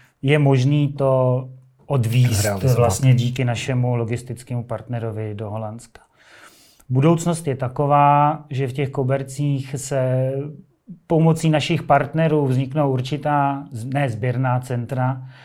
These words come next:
Speaker 1: Oni budou pracovat na svých projektech, oni na svých drobnějších projektech tyto materiály budou schopni na ty palety dát a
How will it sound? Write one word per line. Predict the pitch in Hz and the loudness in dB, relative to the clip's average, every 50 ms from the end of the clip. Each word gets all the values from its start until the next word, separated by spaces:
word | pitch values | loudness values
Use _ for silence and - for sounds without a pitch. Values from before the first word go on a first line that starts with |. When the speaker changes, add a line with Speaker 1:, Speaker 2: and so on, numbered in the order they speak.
| - - _ | -20 -16 _
Speaker 1:
Oni | - 160 165 175 165 147 | -2 0 2 2 4 4
budou | 143 151 156 151 | 4 6 4 4
pracovat | 151 156 139 131 - - 156 147 147 127 131 | 4 2 -2 -2 -2 -2 0 2 2 0 0
na | 127 123 | -2 -4
svých | - - 135 143 127 135 - | -4 -4 -6 -6 -6 -8 -8
projektech, | - 135 143 135 131 127 131 - 131 127 123 127 - | -4 -4 -2 -2 -4 -6 -6 -6 -6 -6 -6 -6 -4
oni | 151 151 165 165 | -4 -2 0 2
na | 156 147 131 | 0 0 -2
svých | - 147 147 156 143 135 | -4 -4 -4 -2 -2 0
drobnějších | 127 135 131 131 139 147 139 131 - 143 135 127 | 0 0 0 0 0 0 -2 -4 -6 -8 -10 -8
projektech | - 127 127 131 131 127 131 131 135 131 127 | -6 -4 -2 -2 -2 -4 -6 -8 -10 -8 -4
tyto | 135 156 139 156 143 | -4 -4 -2 -2 0
materiály | 127 127 127 127 139 127 139 135 131 131 135 131 | 0 0 -2 -2 -2 -2 0 2 2 2 2 2
budou | 123 131 131 139 131 | 2 2 2 2 0
schopni | 123 - - - 123 127 131 139 139 135 139 131 131 - - - - - _ _ _ _ - | -2 -4 -8 -10 -8 -4 -4 -2 -2 -4 -6 -8 -16 -20 -20 -20 -20 -20 _ _ _ _ -4
na | 139 135 | -4 -2
ty | 135 160 156 | 0 0 0
palety | - 143 135 139 139 131 - 135 | 2 2 2 2 2 0 0 0
dát | 123 131 127 127 127 127 135 147 143 127 - - - - _ - - _ - | 2 4 4 4 4 4 2 0 -2 -6 -12 -16 -20 -20 _ -20 -12 _ 0
a | 139 143 151 143 - | 2 2 2 0 -4